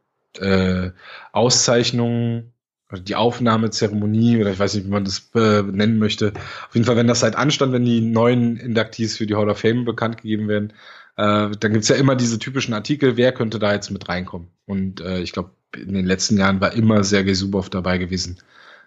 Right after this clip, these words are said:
Äh, bei, also bei sehr, sehr vielen Artikeln. Und, äh, ja, jetzt ist er mit drin, jetzt müssen sich die Leute neuen, neuen suchen. Aber wahrscheinlich,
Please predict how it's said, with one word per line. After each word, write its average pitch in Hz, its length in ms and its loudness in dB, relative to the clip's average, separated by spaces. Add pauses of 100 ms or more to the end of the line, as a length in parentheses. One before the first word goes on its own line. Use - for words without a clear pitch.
(100)
Äh, 92 420 0
bei, 92 240 0
also 95 240 0
bei 98 220 2
sehr, 98 240 2
sehr 92 180 2
vielen 95 300 -2
Artikeln. 90 680 -6
Und, 95 280 -12
äh, 90 520 -10
ja, - 220 -14
jetzt - 240 -10
ist 110 160 -2
er 107 80 4
mit 98 240 -2
drin, 110 160 4
jetzt 117 220 2
müssen 110 320 4
sich 98 240 -4
die 101 160 -2
Leute 95 360 -2
neuen, 95 440 0
neuen 98 240 4
suchen. 95 320 -2
Aber 92 240 0
wahrscheinlich, 98 460 0